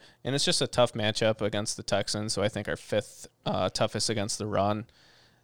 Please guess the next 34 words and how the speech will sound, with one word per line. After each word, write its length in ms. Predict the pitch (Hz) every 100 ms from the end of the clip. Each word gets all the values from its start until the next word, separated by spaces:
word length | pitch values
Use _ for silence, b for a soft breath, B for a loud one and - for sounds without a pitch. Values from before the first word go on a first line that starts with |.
| b -
Um, 320 | 104 104 101
it's 160 | 135
a 60 | 165
great 240 | 123 123
spot 320 | - 113 113 -
for 120 | 117
Sony 280 | - 110 110
Michel 360 | 104 107 104
against 260 | 107 104 -
the 80 | 107
Browns. 560 | 98 101 104 104 104
The 100 | -
Patriots 440 | 104 107 - 107 98
are 60 |
favored 440 | 101 101 101 101 104
by 220 | 95 98
double 260 | 95 95 98
digits 420 | 104 95 101 -
once 200 | 101 -
again. 520 | 98 107 110 107 104
They 120 | 101
figure 340 | - 104 101 104
to 300 | - 98 98
dominate 460 | 98 101 101 101
in 100 | -
time 200 | - 104
of 80 | 101
possession. 640 | 104 101 98 104 104 104 - b b b b _
And 420 | 113 104 101 101 98
he's 180 | 113
just 200 | - 110
the 60 | 101
guy 340 | 101 104 98
that, 380 | 98 98 101 -